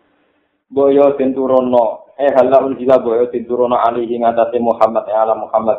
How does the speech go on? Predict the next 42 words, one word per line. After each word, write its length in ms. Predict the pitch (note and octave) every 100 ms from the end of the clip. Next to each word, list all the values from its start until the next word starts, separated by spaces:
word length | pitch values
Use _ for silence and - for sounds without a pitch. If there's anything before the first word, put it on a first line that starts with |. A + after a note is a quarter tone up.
| A2+
den 80 | G#2+
tegese 320 | G#2+ G#2 G#2
ngatasé 400 | G#2 G2+ G2 G#2
Muhammad. 480 | G2+ G2 - - _ _ _ _ _ -
Apa 480 | B2+ C#3 D#3 D3+ D3+
ayatun 320 | D3 D3 F3
apa 180 | E3 D#3 C#3+
ayat 140 | D3+ E3+
min 160 | D#3+ D3+
rabbi 320 | D3+ D#3 E3+ E3
sanging 240 | D#3 D3
pangerane 400 | D3+ D3 D3 D3
Muhammad? 480 | D3+ D3+ A#2+ - - _ _ _ _ _ _ _ -
Kal 160 | C3
aso 320 | C3 B2+ C#3 C3+
kaya 160 | B2+
dene 240 | B2+ B2 B2
tongkat 400 | B2 B2 A2+ A2+
wal 160 | A#2+
yadi 320 | A#2 A#2 A#2+
lan 400 | A2 A2+ A2 A#2 - _ _ _ -
sinare 320 | A#2 G#2+ G#2+
tangan, 400 | G#2+ A2 G2+ F2
sine 160 | G2 G2 F#2+
tangan 420 | F#2+ G#2 G2+ G2
sing 160 | F#2+ F#2
saged 320 | G2 F#2+ G2 -
bersinar 320 | - G2+ F2 F2+
kados 240 | F2 F#2+ -
zaman 240 | F2 F2
Nabi 240 | E2+ E2+
Musa. 280 | F#2 F#2 F2 - - - _ _ -
Wana 320 | A#2+ C3 C#3
koti 240 | C#3+ C#3+ E3+
lan 240 | E3 D#3
kaya 240 | D#3 D3 C#3+
dene 240 | B2+ C3+
unta, 400 | C3+ C3 B2+ G2+
maksudnya 400 | G2+ G#2+ B2 A#2
unta 400 | A2+ A2+ C3+ C3
sing 160 | A#2+ A#2+
metu 400 | A#2 A#2+ B2